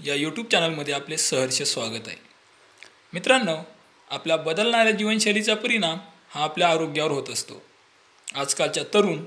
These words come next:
व शालेय विद्यार्थ्यांमध्ये मोठ्या प्रमाणात केस पांढरे होण्याचे प्रमाण वाढले आहे आणि त्यामागचे कारण म्हणजे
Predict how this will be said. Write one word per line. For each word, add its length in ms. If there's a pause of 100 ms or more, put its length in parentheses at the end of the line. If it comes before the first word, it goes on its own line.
(140)
व 120
शालेय 340
विद्यार्थ्यांमध्ये 580
मोठ्या 320
प्रमाणात 420 (600)
केस 280
पांढरे 380
होण्याचे 260
प्रमाण 400
वाढले 320
आहे 120 (640)
आणि 220
त्यामागचे 400
कारण 280
म्हणजे 360